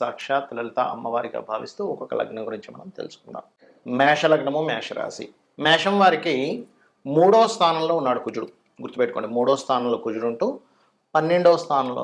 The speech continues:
రాహు ఉండి పదవ స్థానంలో శని. ఎప్పుడు కూడా ఈ కుజుడు ఏదైతే ఆవేశానికి కారకుడు ఎవరైతే ఉన్నాడో, ఉద్యమాలకి, ఆవేశానికి, కమ్యూనికేషన్స్కి కారకుడు ఎవరైతే ఉన్నారో,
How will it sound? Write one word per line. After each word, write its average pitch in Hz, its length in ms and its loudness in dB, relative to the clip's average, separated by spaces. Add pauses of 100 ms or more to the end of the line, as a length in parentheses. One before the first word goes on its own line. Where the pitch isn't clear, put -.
రాహు 110 300 0 (100)
ఉండి 127 200 -4 (800)
పదవ 156 280 6
స్థానంలో 117 420 -4
శని. - 200 -10 (800)
ఎప్పుడు 208 300 6
కూడా 127 200 6 (500)
ఈ - 20 -2 (140)
కుజుడు 190 300 4 (300)
ఏదైతే 139 280 0 (160)
ఆవేశానికి 156 720 2 (100)
కారకుడు 131 480 4
ఎవరైతే 113 400 -4
ఉన్నాడో, 113 400 -10 (420)
ఉద్యమాలకి, 127 600 2 (160)
ఆవేశానికి, 117 640 -6 (600)
కమ్యూనికేషన్స్కి 151 960 0 (840)
కారకుడు 123 360 4
ఎవరైతే 110 340 -4
ఉన్నారో, - 280 -6